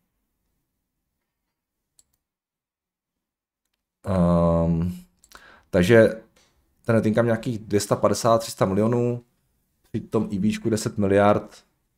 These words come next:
je, řekněme, nějaký třicetinásobek, což je docela dost. Což je docela dost.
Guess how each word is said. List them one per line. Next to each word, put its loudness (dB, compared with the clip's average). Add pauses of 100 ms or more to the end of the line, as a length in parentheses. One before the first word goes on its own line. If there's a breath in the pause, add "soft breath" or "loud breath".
(2000)
je, 4
řekněme, 0
nějaký 2 (880)
třicetinásobek, -6 (160)
což -14
je -4
docela -6
dost. -12 (3500)
Což -14
je -4
docela -4
dost. -2